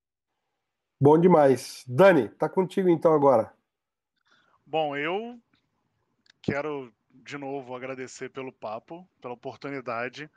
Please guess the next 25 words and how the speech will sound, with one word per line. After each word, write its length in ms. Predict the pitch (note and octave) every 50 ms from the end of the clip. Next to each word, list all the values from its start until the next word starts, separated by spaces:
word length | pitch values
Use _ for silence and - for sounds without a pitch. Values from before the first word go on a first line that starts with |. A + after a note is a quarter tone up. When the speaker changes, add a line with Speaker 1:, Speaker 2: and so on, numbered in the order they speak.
| _ - - - - _ - - -
Speaker 2:
É, 640 | - C3+ C#3 C#3+ C#3 C#3 C#3 C3+ C3+ C3+ C3+ C3 C3 A#2+
da 140 | A#2 C#3
última 300 | C#3+ C#3+ - - D3+ C#3+
vez 220 | C3 C#3 C#3+ C#3+ -
que 100 | - -
eu 60 | C#3
fui 200 | - - D3+ D3
em 20 |
São 240 | C3+ - - D3 C3+ B2
Paulo, 580 | - - C#3 D3+ D#3+ D#3+ D3 C3+ B2 B2 - _ -
eu 280 | C#3 C3 B2+ C3 B2 A#2+ B2
visitei 500 | A#2+ B2 C#3 B2 C3 C3+ - C3+ C#3 C#3+
lá 120 | C#3 C3+
as 120 | C3 B2 -
comic 280 | - D3 C3+ B2+ -
shops 460 | - - - C3 C3 C#3 - - - -
todas, 380 | - C#3 B2+ D3 C#3+ D3+ C#3 A#2+
né? 160 | C3 C3+ C#3 C#3
Eu 120 | B2+ A#2+
queria 360 | _ - A#2 A#2+ B2+ C3+ C3+
fazer 300 | - - C3 B2 A2+ B2
esse 180 | A#2+ - - A#2
tour 280 | _ - B2+ B2+ A#2+
lá, 240 | A#2 A#2+ B2 C#3 D3+ _ - - - - - - - - - _ _
mas 600 | C3+ C#3 C#3+ D3 D#3 E3+ F3+ F#3 F3 - -